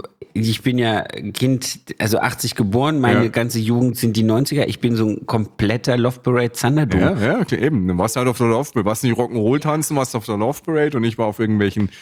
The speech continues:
Speaker 1: Es war ja auch nicht tanzen.
Speaker 2: Superrock-Festivals. Ja, pf,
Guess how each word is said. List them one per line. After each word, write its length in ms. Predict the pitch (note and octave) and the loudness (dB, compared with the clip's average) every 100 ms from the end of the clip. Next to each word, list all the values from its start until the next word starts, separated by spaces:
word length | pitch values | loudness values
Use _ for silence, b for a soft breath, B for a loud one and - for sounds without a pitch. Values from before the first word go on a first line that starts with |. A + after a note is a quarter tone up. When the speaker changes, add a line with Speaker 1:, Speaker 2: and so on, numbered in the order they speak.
| B | B
Speaker 1:
Es 140 | G2 | -2
war 120 | A2+ | 0
ja 100 | A#2+ | 2
auch 100 | - | 2
nicht 200 | B2 C3 | 4 4
tanzen. 240 | B2+ A#2+ F#2+ | 4 2 2
Speaker 2:
Superrock-Festivals. 760 | B2+ B2+ C3 A#2+ A#2+ B2 - b b b b b - | 0 0 0 2 2 0 -4 b b b b b -6
Ja, 160 | F2 | -4
pf, 300 | E2 - - | -4 -12 -20